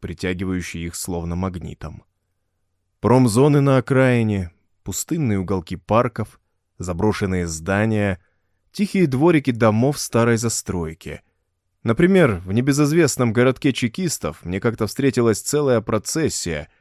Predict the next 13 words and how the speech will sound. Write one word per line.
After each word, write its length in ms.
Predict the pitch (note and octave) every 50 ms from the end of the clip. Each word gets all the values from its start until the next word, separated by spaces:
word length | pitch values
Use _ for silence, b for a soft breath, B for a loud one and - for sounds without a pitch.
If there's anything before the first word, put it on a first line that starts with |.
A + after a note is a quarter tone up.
| _ _ _ _
из 220 | - E2+ D#2 - -
медленно 580 | E2 F2+ A2 - - - - A2+ A#2 A2+ G#2+
бредущих 720 | G2 F2 G2+ G2 E2+ E2+ F#2+ B2+ B2 G#2+ - - G#2 F#2
друг 240 | E2+ F2 G#2 G#2 F#2+
за 140 | E2+ G2+ F#2+
другом 520 | E2 G2+ A#2+ C3+ B2 G2+ A2 G#2 G2 F2 b b b b b b b _ _
тощих 420 | - D3 C#3+ A#2+ - - A#2+ G2 -
человекоподобных 1000 | - - A2 A2+ B2 B2+ A2+ - G#2+ - A#2 A2+ A#2+ C3 A#2 G#2+ A2 G#2+ G2 -
фигур 580 | - - B2 B2 B2 B2+ C3 A#2+ G2 E2 - - _ _ _ _ _ _ _ _
под 220 | - D#2+ - _
три 180 | - G#2 G#2 G2
метра 400 | G2 G2 F2+ - - F2 F#2 F2
ростом — 640 | G2 G#2+ G2 E2 - - - - - - -